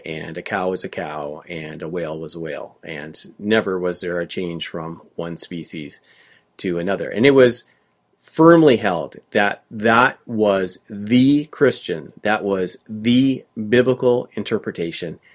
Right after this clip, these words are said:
and anything else was non-Christian and anti-Bible. And so that's what I was told, and that's what I accepted.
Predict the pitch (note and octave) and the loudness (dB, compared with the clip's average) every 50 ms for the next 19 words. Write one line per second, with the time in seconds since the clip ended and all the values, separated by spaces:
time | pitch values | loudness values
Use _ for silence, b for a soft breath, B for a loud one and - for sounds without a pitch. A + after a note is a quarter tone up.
0 | b b b b b - G#2+ A2 G#2 G#2+ G#2+ A2 A2+ A2+ G#2+ A#2 C3 D3 D3+ F#3 | b b b b b -2 0 2 2 2 2 2 0 0 0 2 2 2 2 2
1 | E3 D3 A#2+ A#2 B2+ - - - - - A#2 G#2+ G#2+ G2+ F#2+ F2+ F#2+ G2+ G#2+ A2 | 2 2 2 0 -2 -6 -10 -14 -14 -6 -2 0 2 2 2 0 -2 0 2 4
2 | A#2+ C3 C3 - - F2+ - - - F#2+ F2+ F#2 G#2+ A#2+ - _ - F#2 F#2 F#2 | 4 2 2 0 -4 -4 -4 -4 -8 -8 -8 -8 -10 -14 -16 _ -8 -6 -4 -4
3 | F#2 F#2 F2+ F2+ F#2 - - - F#2+ G#2+ A2 G#2+ - - G2+ F#2+ F#2 F#2 F#2 - | -4 -4 -4 -6 -6 -8 -10 -6 -4 -4 -4 -4 -4 -4 -4 -4 -4 -6 -8 -10
4 | - _ _ - F#2+ F2+ F2+ F2+ F2 C#2 A1 - _ _ b b b b b b | -14 _ _ -4 -4 -4 -4 -4 -6 -8 -10 -12 _ _ b b b b b b
5 | b b - A2 A2+ A#2+ - E3 E3 F#3 F#3+ - - _ _ - - - - - | b b -6 -4 -2 4 6 8 8 8 6 0 -10 _ _ -20 -20 -16 -10 -6
6 | F#2+ G2 A2 A#2+ - - C3 B2 B2 B2 A#2 - C#3 C3 D3 C#3+ - A2+ G2 F#2 | -4 -2 -2 -2 2 6 8 8 8 6 4 2 2 2 2 2 0 -2 -4 -2
7 | F#2+ G2+ G#2+ - - - G#2 G2 G2 F#2+ F#2 F2+ - - - F#2+ F#2 F2+ F2 F2 | -4 -4 -4 -6 -10 -12 -6 -4 -2 -2 -2 -4 -6 -10 -12 -10 -8 -8 -6 -6
8 | F2 E2+ - - - - - - A2+ A2+ - - D2+ - - | -8 -8 -8 -10 -10 -8 -4 -2 -2 -2 -2 -4 -10 -10 -10